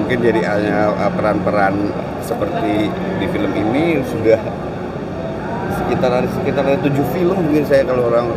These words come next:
eh, tidak, eh, tidak sadar men-, melihat saya ada di film, ya, <laughs> ada sekitar ada sudah tujuh film yang sudah saya lakukan. Gitu.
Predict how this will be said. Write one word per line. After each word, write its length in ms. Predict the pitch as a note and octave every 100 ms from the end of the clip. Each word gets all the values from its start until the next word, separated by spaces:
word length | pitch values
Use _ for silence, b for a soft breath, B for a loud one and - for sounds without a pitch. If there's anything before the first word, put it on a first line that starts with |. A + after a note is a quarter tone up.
| A#2
eh, 160 | A2 A2
tidak, 220 | A2+ A2+ F#2
eh, 200 | G#2+ G#2+ A2+
tidak 120 | G#2+
sadar 320 | A2 A2 A2+ A2+
men-, 240 | A2 G#2 - G#2 - - G#2+
melihat 320 | G#2+ G#2+ G#2+ A2+
saya 240 | A#2+ G#2+
ada 160 | G#2 G#2
di 160 | G2+ F#2
film, 200 | G#2 G#2+ A#2
ya, 80 | G#2 -
<laughs> 120 | A2+ A#2
ada 160 | A2+
sekitar 480 | G2 - - G2 G2
ada 80 | G2 F#2+
sudah 160 | G2
tujuh 220 | - - G#2
film 160 | A2+
yang 140 | G#2 F#2
sudah 140 | F2+
saya 140 | F2+ F#2 F2+
lakukan. 320 | F2+ F2+ F2+ F2+ - - - - -
Gitu. 140 | F3